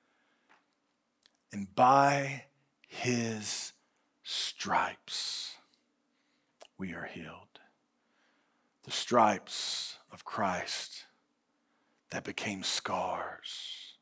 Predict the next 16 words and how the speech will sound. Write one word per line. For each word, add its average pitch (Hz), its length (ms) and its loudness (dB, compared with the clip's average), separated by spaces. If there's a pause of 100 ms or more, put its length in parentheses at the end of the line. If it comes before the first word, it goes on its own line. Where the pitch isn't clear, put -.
(160)
upon 90 300 -6
his 90 120 -6
body. - 520 -6 (2250)
Scars 127 720 8
that 107 120 0
would 104 160 -6
tell 135 240 4
the 120 80 2
story - 540 -4 (1500)
of 87 140 -8
every 107 260 0
sin, 92 540 0 (2250)
of 101 180 -2
every 107 300 2
personal 135 640 4
scar 85 640 -4